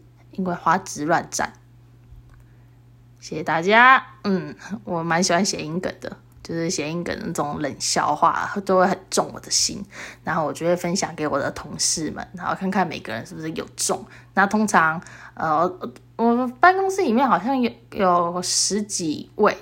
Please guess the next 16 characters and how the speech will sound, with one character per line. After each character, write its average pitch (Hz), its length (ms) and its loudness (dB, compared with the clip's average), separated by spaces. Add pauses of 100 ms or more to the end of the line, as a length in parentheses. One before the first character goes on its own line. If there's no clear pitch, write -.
这 180 80 -4
样 160 200 -6
子， - 220 -12
然 - 80 -12
后 247 300 -6
应 302 160 -2
该 311 260 -6
有 247 300 -4
三 294 300 -2
四 330 240 0
位 302 200 6
有 - 140 0
中 175 400 2
啦， 151 240 -4
然 180 120 -6
后 233 180 4